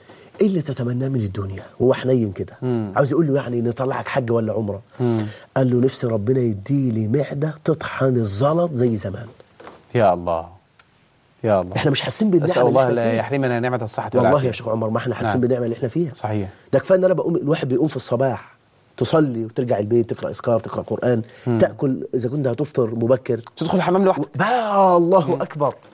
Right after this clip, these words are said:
Speaker 2: مم.
Speaker 1: و-، وانت خارج ده أنت مش حاسس بال-، أنت مش
Speaker 2: صحيح.
Speaker 1: حاسس أصلًا بالحالة اللي أنت فيها.
Speaker 2: مم.
Speaker 1: أن هذا الأذى لو ظل بالإنسان والله يموت.
Speaker 2: صحيح.
Speaker 1: ده
Speaker 2: واحد ب-، يعني يجي له وجع في الضرس، وجع ضرس حاجة بسيطة يعني.
Speaker 1: سبحان
Speaker 2: يقعد
Speaker 1: الله.
Speaker 2: يتنطط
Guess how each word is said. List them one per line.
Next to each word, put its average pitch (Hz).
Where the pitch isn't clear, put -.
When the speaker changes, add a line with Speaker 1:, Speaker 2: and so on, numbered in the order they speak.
Speaker 2:
مم. 123
Speaker 1:
و-، 165
وانت 240
خارج 294
ده 143
أنت 131
مش 139
حاسس 240
بال-، 202
أنت 160
مش 170
Speaker 2:
صحيح. -
Speaker 1:
حاسس 277
أصلًا 254
بالحالة 269
اللي 254
أنت 269
فيها. 247
Speaker 2:
مم. 117
Speaker 1:
أن 180
هذا 311
الأذى 226
لو 147
ظل 285
بالإنسان 202
والله 190
يموت. 202
Speaker 2:
صحيح. 110
Speaker 1:
ده 151
Speaker 2:
واحد 151
ب-، 123
يعني 117
يجي 127
له 143
وجع 143
في -
الضرس، 139
وجع 135
ضرس 131
حاجة 143
بسيطة 127
يعني. 90
Speaker 1:
سبحان 120
Speaker 2:
يقعد 160
Speaker 1:
الله. 151
Speaker 2:
يتنطط 143